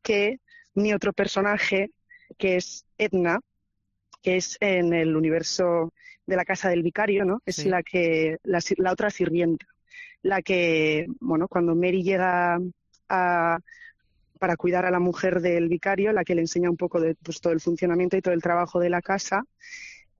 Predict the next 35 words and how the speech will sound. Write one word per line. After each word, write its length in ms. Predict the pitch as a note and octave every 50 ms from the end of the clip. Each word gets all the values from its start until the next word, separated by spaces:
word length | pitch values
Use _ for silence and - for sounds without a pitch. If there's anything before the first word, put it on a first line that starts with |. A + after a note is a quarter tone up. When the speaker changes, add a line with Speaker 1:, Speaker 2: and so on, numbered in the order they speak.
| _ -
Speaker 1:
Y 400 | A#3+ A#3 A3+ A3 G#3+ G#3+ F#3+ - _ -
Edna, 600 | A3+ A3+ A#3 B3 B3 B3 B3 B3 B3 A#3+ A#3+ A#3+ - _ _ _ _ _ _ _ _ -
de 140 | F3 F#3+
la 100 | F#3+ F3+
misma 280 | F3+ F#3+ G3+ - A3 G#3
manera, 340 | G#3+ G3 G3+ G#3+ A3 G#3 F#3
¿no? 140 | G#3 A3+ -
Pues 180 | - E3+ -
está 260 | F3 E3 - - E3
como 420 | D3+ F3+ F#3 F#3 F3+ E3+ E3 D#3+ D#3+ _ - - - _ _ -
en 80 | -
su 120 | - - D#3+
propia 320 | - F#3+ F#3 - F#3 F3
cárcel 360 | - - G#3 G#3 - - G3 G3
también, 360 | - F3 F3 F#3+ G3+ A3+ A#3+
o 40 | G#3
sea, 180 | - - D#3+
ella 220 | D#3 D#3 E3 D#3+ D#3
lo 120 | D#3 D#3+
único 200 | E3 E3+ D#3 E3+
que 120 | D#3+ - E3
conoce 400 | - E3+ F3 F3 E3 - E3+ E3
es, 80 | E3+ -
pues, 360 | - E3 D#3+ - - - - - - - _ _ _ _ _
lleva 260 | - D#3+ F3+ F3+ F3 F3
trabajando 380 | F3+ F3 E3+ E3+ - F3 F3
en 40 | F3
esta 180 | F3 - E3+ E3+
casa 200 | - F3 F3 E3+
desde 200 | E3 D#3 D#3+ D#3
que 100 | - E3+
era 100 | E3 E3
muy 140 | D#3+ E3+ E3+
joven. 480 | D#3+ - - G3+ G3+ G3+ G#3 G#3 A#3 C4 _ - - - - - - - - _ _ _ _ _ _ _ _ _ _ _ _ _ _ -
Em, 680 | - A#3 A3 G#3 G3 F#3+ F#3 F3 E3+ E3 D#3+ D#3 D#3+